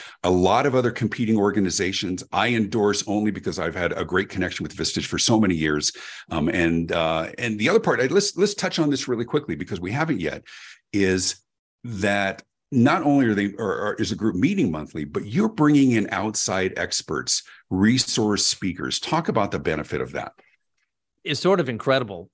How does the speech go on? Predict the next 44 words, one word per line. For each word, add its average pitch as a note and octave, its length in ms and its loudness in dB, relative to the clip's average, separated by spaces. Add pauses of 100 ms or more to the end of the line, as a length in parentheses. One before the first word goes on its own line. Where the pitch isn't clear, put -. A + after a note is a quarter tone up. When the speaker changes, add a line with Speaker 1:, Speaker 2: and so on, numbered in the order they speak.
(100)
Speaker 2:
Uh, A2 120 -10
you B2+ 100 -12
know, A2 100 -4
a F#2+ 40 -8
thousand C3+ 480 -2
speakers. C#3 560 -6 (240)
I A#2 100 -6
know B2+ 120 -2
you've A#2+ 300 -2
done A2 220 -4
great B2 280 0
work B2+ 220 -6
for B2 160 -4
us. B2 160 -2
Thank A2+ 240 -6
you, A#2+ 80 -6
David. A2 320 -2
A F#2+ 40 -14
thousand C#3+ 400 -2
speakers C3 460 -8
in A2 80 -6
the G#2 80 -6
States, A2+ 480 -4
you A2+ 80 -10
know, G#2+ 140 -6
another A#2+ 260 -4
thousand A2 500 -2
across, G#2+ 340 -4 (140)
across G#2 380 -4
the A2+ 60 -10
rest G#2+ 200 -4
of - 40 -20
the G#2+ 80 -10
world. A2 340 -2 (140)
And C#3+ 80 -2
it's C#3 160 -2
all A#3 160 -2
designed C#3 520 -2
to G#2+ 220 -6 (160)
bring C3+ 220 -4
people A#2 380 -6
in A2+ 160 -4
that G2+ 160 -2
are, G2 220 -2